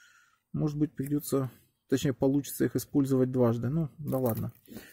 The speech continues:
Точнее, на двух моделях. Ну, в общем, видим, вот так вот это выглядит. Далее у нас идёт вот такой вот пакет. Здесь у нас лежит декаль.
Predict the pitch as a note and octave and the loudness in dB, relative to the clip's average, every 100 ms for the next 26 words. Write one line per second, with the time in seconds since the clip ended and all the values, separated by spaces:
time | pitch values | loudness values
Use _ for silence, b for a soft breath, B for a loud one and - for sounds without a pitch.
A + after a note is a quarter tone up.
0 | B - C#3+ C#3+ C#3+ D3 C#3+ C3 B2 A#2 | B -4 -2 0 -2 -4 -2 2 2 0
1 | B2 A3+ C4+ F3 - D3+ D#3+ C#3 C3+ D#3+ | -4 -6 -4 -6 -4 -6 -4 -4 -2 -2
2 | - - - B2+ A#2+ A#2 A2 - - _ | 0 -4 -2 0 0 -2 -4 -6 -14 _
3 | _ _ _ - - - - - - _ | _ _ _ -20 -20 -18 -18 -18 -20 _
4 | _ - B B B B B G#3+ C4 G#3 | _ -18 B B B B B 10 12 12
5 | G3+ F#3 F3+ E3+ E3 F3+ F#3+ D3+ - E3 | 8 8 8 8 6 8 10 10 8 2
6 | - B3 B3 - D3+ D#3+ F#3 E3 D#3+ - | 4 4 4 -2 -2 2 2 4 2 4
7 | E3+ D3+ D3+ - - - C#3 F#3 - - | 2 6 4 4 -18 -8 10 10 10 6
8 | C3+ C3+ | 10 10